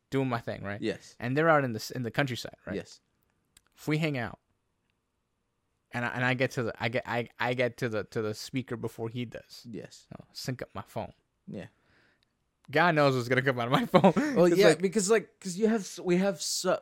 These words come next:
Speaker 2: we have a big library, right? Collective over the years.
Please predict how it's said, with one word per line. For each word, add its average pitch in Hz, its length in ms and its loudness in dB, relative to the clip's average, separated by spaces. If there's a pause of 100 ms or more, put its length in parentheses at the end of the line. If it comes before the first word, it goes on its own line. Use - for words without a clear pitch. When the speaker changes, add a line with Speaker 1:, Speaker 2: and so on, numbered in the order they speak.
Speaker 2:
we 151 120 -8
have 180 200 -2
a 139 60 -6
big 113 300 -12
library, - 480 -20 (400)
right? 123 180 0 (320)
Collective 175 480 4
over 135 300 -2
the 120 100 -8
years. - 460 -20